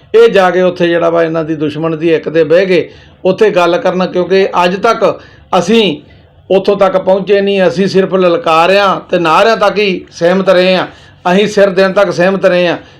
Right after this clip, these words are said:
ਤੇ ਜਿਹੜੀ ਗੱਲ ਆਉਣ ਵਾਲੇ ਸਮੇਂ ਦੇ ਵਿੱਚ ਤੁਸੀਂ ਵੇਖੋ ਕਿੱਡਾ ਭਿਆਨਕ ਸਮਾਂ ਆ ਰਿਹਾ, ਸਾਡਾ ਜਿੰਨਾ ਵੀ ਨੌਜਵਾਨ ਹੈ ਨਸ਼ੇ ਨਾਲ ਬਰਬਾਦ ਹੋ ਰਿਹਾ, ਪਰ ਆਪਾਂ ਇਹ ਕੰਮ ਜਿਹੜਾ ਵਾ ਇਹ ਪੰਥਕ ਆਗੂ ਅੱਗੇ ਕਰੀਏ ਜਿਹੜੇ ਕੌਮ ਦੇ ਦਰਦੀ ਆ।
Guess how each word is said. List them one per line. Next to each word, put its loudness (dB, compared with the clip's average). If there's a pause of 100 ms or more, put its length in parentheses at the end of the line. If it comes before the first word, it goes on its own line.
(140)
ਤੇ -4
ਜਿਹੜੀ 2
ਗੱਲ 0
ਆਉਣ -2
ਵਾਲੇ 4
ਸਮੇਂ 0
ਦੇ 2
ਵਿੱਚ 0 (600)
ਤੁਸੀਂ 0
ਵੇਖੋ 0
ਕਿੱਡਾ -2
ਭਿਆਨਕ -2
ਸਮਾਂ -2
ਆ 2
ਰਿਹਾ, 2 (380)
ਸਾਡਾ 0 (100)
ਜਿੰਨਾ 0
ਵੀ 0
ਨੌਜਵਾਨ -2
ਹੈ -2
ਨਸ਼ੇ 0
ਨਾਲ 2
ਬਰਬਾਦ 2
ਹੋ 4
ਰਿਹਾ, 2 (800)
ਪਰ 0
ਆਪਾਂ -2 (640)
ਇਹ 2
ਕੰਮ -4
ਜਿਹੜਾ 0
ਵਾ -2
ਇਹ -4
ਪੰਥਕ -8
ਆਗੂ -2
ਅੱਗੇ -2
ਕਰੀਏ -4 (300)
ਜਿਹੜੇ 0
ਕੌਮ -4
ਦੇ 0
ਦਰਦੀ -2
ਆ। 0